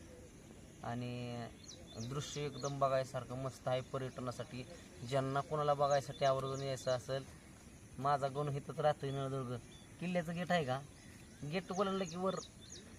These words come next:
लगेच राहिलाय, जवळच आहे किल्ल्यापाशी. तुम्हाला जर कधी यायचं झालं तर अवश्य मला सूचना द्या, मी तुमची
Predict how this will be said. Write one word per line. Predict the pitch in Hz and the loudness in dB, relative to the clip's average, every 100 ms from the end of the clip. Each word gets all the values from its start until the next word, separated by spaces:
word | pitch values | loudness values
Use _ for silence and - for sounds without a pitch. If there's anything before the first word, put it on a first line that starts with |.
| - - | -16 -10
लगेच | - 165 180 | -2 0 0
राहिलाय, | 180 180 117 110 | 2 2 2 0
जवळच | 135 156 151 | 0 4 4
आहे | 131 | 2
किल्ल्यापाशी. | 120 143 127 110 104 104 - - - - - | -2 -2 -2 -2 -6 -8 -12 -16 -18 -14 -4
तुम्हाला | 139 147 | 2 4
जर | 147 | 4
कधी | 147 156 151 | 2 0 0
यायचं | 139 | -2
झालं | 139 151 139 | 0 0 4
तर | |
अवश्य | 143 143 143 - | 4 4 2 -2
मला | 143 139 | 2 2
सूचना | 135 143 135 131 | 2 -4 -2 -2
द्या, | 139 147 - - - - - - - | -2 -4 -10 -14 -12 -12 -14 -14 -6
मी | 127 131 131 131 131 131 127 | -4 -2 -2 -2 -2 -4 -4
तुमची | 131 123 | -6 -6